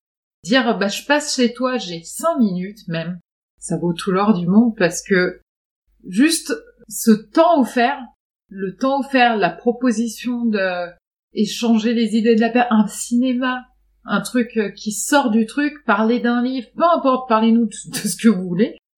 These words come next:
mais en gros, de... s'inquiéter de la personne, petite marque d'attention, une photo qui fait penser, bah ça, c'est des choses qui boostent.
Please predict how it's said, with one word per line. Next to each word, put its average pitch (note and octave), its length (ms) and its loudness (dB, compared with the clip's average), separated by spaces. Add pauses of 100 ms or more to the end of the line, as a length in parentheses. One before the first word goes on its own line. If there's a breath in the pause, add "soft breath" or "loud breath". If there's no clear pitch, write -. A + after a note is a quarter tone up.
(180)
mais F#3+ 80 -2
en F#3+ 180 -2
gros, C4+ 280 4
de... - 140 -12 (520)
s'inquiéter C4+ 720 -2
de A3+ 80 2
la A3+ 120 6
personne, A#3 680 -2 (640)
petite B3 240 -8
marque A3+ 260 2
d'attention, A#3 720 0
une G3+ 140 -2
photo A#3+ 400 2
qui A#3 220 -4
fait A3 160 0
penser, A3 420 -6 (720)
bah F3+ 180 4
ça, A#3+ 460 0
c'est G#3 120 4
des E3 160 2
choses A3+ 300 -2
qui F3 180 -6
boostent. G#3 320 -2